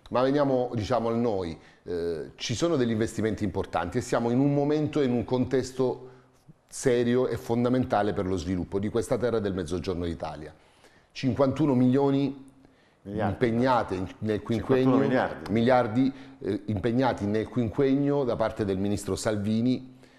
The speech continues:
Speaker 1: sulle infrastrutture. Un impegno importante, del quale impegno, diciamo, già trenta miliardi sono destinati, come dicevamo prima, all'alta velocità,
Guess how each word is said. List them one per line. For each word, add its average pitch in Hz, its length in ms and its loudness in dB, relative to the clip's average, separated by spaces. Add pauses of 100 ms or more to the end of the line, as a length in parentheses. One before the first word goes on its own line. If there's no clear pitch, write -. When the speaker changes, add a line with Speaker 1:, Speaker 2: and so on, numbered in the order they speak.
Speaker 1:
sulle 104 260 0
infrastrutture. 87 880 -4 (400)
Un 90 120 -4
impegno 104 680 -2
importante, 113 1120 0 (200)
del 95 160 -2
quale 131 220 4
impegno, 127 380 2
diciamo, 110 580 -2 (200)
già 123 220 0
trenta 127 460 0
miliardi 113 680 2 (320)
sono 107 320 0
destinati, 113 800 0
come 95 220 -2
dicevamo 101 380 0
prima, 104 440 0
all'alta 98 460 -2
velocità, 95 680 -2